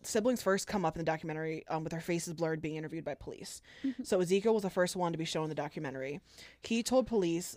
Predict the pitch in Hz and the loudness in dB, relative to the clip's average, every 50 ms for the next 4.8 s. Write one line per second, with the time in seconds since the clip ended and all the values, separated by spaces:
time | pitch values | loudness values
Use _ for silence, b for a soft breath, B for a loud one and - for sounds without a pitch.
0 | - 180 170 151 156 156 147 180 180 - - 208 202 208 202 190 175 170 - - | -6 -4 -4 -2 -4 -2 -2 -4 0 2 2 2 4 4 4 4 4 2 2 2
1 | 214 196 190 185 190 190 151 190 190 180 180 180 170 - - - 185 190 196 185 | 2 4 6 6 6 6 6 4 6 6 6 6 4 0 -8 -2 4 6 6 6
2 | 208 202 - 208 196 185 165 165 151 - 165 147 143 165 151 147 - - 139 139 | 6 4 2 0 2 2 2 2 2 0 -2 -2 -2 -4 -8 -8 -6 -6 -4 -4
3 | 151 151 143 143 139 151 - - 110 98 90 87 - B B B B B B B | -2 -2 -2 -2 -4 -4 -6 -8 -8 -10 -12 -14 -16 B B B B B B B
4 | B B B - 175 170 175 - 196 190 190 190 196 190 185 175 | B B B -4 -2 -2 -2 0 0 2 4 4 6 4 4 2